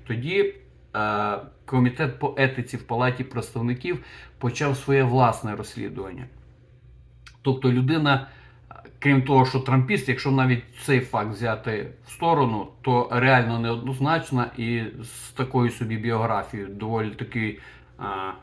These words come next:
як то в Америці кажуть, questionable, доволі таки під великим питанням. І, е, говориться ж про те, що деякі із респу-, республіканців відкрито виступили, що він, ну, це реально людина, не на пост ген-, генпрокурора.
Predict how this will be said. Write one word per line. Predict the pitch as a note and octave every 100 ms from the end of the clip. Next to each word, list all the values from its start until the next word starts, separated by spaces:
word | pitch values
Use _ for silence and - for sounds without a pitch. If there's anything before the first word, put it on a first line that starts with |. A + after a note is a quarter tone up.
| - - -
як | A#2+
то | B2
в | A#2+
Америці | B2 A#2+ - B2+
кажуть, | B2+ A#2 A2+ -
questionable, | C#3+ C3 - A#2 G#2+ G2+ G2+
доволі | A2+ B2 A#2+ A2+
таки | - A2+
під | G#2+ A#2+
великим | B2+ B2+ B2 A#2+ G#2
питанням. | B2 A2+ G2 F2+ E2+ - - - - -
І, | G#3+ A#3+
е, | - C#3
говориться | C3 D#3 F#3+ D#3+ - C#3+
ж | - -
про | C3+
те, | D3 D3
що | C#3
деякі | B2+ D3 C3 C#3
із | B2+ B2
респу-, | A#2+ B2 C3 B2+ B2+
республіканців | C#3 B2+ B2 B2 B2+ D#3+ D#3 C#3 A#2
відкрито | A2+ C3 - D#3+ C3 A#2
виступили, | A2 B2 B2+ A#2 A2+ G#2+
що | -
він, | B2 B2+ B2
ну, | A#2+
це | B2 C3+ A#2+
реально | B2 B2 B2 G2+ G2+
людина, | G#2 G#2 G#2+ B2 A2+
не | G#2+ A2+
на | A2+
пост | A2+ - A#2 G2+ G#2+
ген-, | G2+ G#2
генпрокурора. | G#2+ A2 G#2 G#2 A2+ A2 G2+ F#2